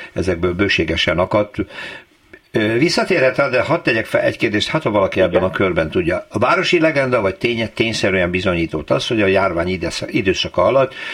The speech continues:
Speaker 1: a kormány a neki kedves vállalkozói körben, ö, egyes szállodáknak támogatást nyújtott azon a címen, hogy készenléti kor-, ö,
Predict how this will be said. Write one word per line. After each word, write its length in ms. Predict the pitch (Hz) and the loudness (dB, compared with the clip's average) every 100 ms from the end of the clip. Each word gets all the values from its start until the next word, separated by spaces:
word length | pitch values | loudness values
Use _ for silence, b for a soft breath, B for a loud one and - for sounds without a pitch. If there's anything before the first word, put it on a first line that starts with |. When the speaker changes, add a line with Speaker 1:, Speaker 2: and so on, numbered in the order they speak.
| B - | B -4
Speaker 1:
a 120 | 98 | -2
kormány 580 | 147 135 110 104 120 113 | 0 0 2 2 0 -4
a 80 | 110 | -2
neki 280 | 104 117 104 | 0 0 0
kedves 440 | 101 101 87 85 | -2 -2 -2 0
vállalkozói 760 | - 101 92 87 95 90 85 85 | 2 2 2 0 -4 -2 -2 -2
körben, 540 | - 110 98 98 110 | -2 0 2 2 2
ö, 240 | 117 120 107 | 0 2 4
egyes 320 | 120 104 87 | 2 2 -2
szállodáknak 920 | - 104 98 90 82 - 98 101 - | 0 2 2 0 -2 0 0 0 -4
támogatást 640 | 110 123 110 95 90 82 110 | -4 -2 0 0 0 -2 -2
nyújtott 320 | 95 87 90 | -2 0 0
azon 200 | 95 95 | 0 0
a 80 | 78 | -2
címen, 360 | - 101 92 | -2 0 0
hogy 140 | 90 85 | 0 0
készenléti 600 | 113 95 82 82 76 - | -2 -2 -4 -4 -4 -4
kor-, 300 | 120 110 - | -2 -4 -2
ö, 200 | 92 | -4